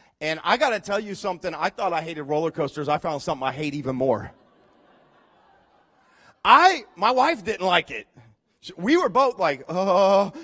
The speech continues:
oh my God." It's the worst feeling in the world. And I'm just telling you, I literally thought that it was over. I mean, this is where my mind goes.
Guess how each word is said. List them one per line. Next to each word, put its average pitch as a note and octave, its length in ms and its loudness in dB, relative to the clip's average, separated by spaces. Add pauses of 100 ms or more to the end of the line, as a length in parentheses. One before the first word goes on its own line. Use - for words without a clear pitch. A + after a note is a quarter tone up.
(100)
oh F#3+ 240 4
my G3+ 220 0
God." F#3+ 160 2
It's C4+ 120 0
the C4+ 160 -4
worst G#3+ 640 -4
feeling A3 400 -2
in G#3 140 -6
the G3 100 -2
world. G3 380 2 (200)
And F#3+ 140 -4
I'm A#3+ 140 0
just B3+ 200 -6
telling A3+ 280 -4
you, F#3 220 -4 (260)
I G#3 160 4
literally C4+ 480 -4
thought F#3 480 0 (400)
that F3 260 -2
it F#3 140 -2
was E3+ 180 -2
over. E3 400 2
I G3+ 140 4
mean, C4 140 -6
this D4+ 160 -6
is E4 100 -6
where E4 100 0
my C#4 120 2
mind B3 240 -4
goes. G#3 180 -2